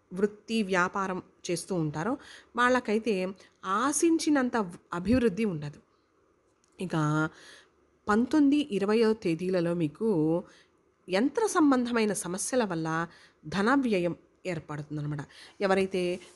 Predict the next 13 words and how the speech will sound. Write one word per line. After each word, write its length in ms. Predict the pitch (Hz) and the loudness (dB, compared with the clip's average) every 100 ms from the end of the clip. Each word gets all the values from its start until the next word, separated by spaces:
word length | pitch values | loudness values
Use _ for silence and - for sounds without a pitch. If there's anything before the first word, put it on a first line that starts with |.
| 196 | 0
వ్యాపారం 580 | 180 165 170 208 208 190 | 2 4 4 4 4 0
కానీ 280 | 165 170 | -2 -2
ఫ్యాక్టరీలు 520 | 175 196 175 - 233 202 | -2 -6 -6 -2 0 2
కానీ 260 | 180 180 | 0 0
నిర్వహిస్తూ 540 | 170 160 190 208 - 185 | 0 0 0 -2 -2 -4
ఉంటారో 580 | 165 151 131 180 247 - - - - | -2 -2 -2 0 -2 -4 -16 -20 -8
వాళ్ళకి 680 | 208 208 202 202 180 185 196 | 0 2 2 0 -2 -2 -2
యంత్ర 360 | 190 180 226 320 | -2 -4 -2 -4
సంబంధమైనటువంటి 1120 | 302 254 202 185 170 160 147 143 135 143 247 311 _ _ _ | -2 -2 -2 -2 -2 -2 -2 -4 -8 -6 -8 -8 _ _ _
సమస్యలు 500 | - 220 269 - 220 | -6 -4 -2 0 2
ఏర్పడే 320 | 156 147 143 | 0 0 0
అవకాశం 520 | 196 147 147 147 - 139 | 0 0 -2 -6 -6 -8
ఉంది. 240 | 139 | -12